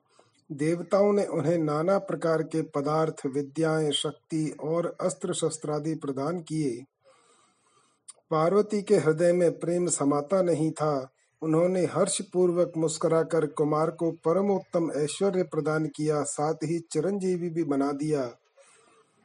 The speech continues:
लक्ष्मी ने दिव्य संपत्ति तथा एक विशाल एवं मनोहर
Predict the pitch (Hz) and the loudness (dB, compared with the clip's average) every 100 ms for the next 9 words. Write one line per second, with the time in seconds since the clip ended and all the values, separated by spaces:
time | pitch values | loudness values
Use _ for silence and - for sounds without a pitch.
0 | - 143 160 160 - 202 208 196 147 131 | -12 -2 -2 -2 -2 2 4 4 2 0
1 | - _ _ - 139 147 196 196 220 - | -8 _ _ -12 -4 0 2 4 4 6
2 | 160 160 165 160 151 147 156 160 135 170 | 2 2 -2 -2 -8 -6 0 0 0 -4
3 | 170 160 135 - 160 185 165 160 165 170 | -4 -6 -4 0 2 2 0 -4 0 0
4 | 147 147 175 165 143 | 0 2 2 2 2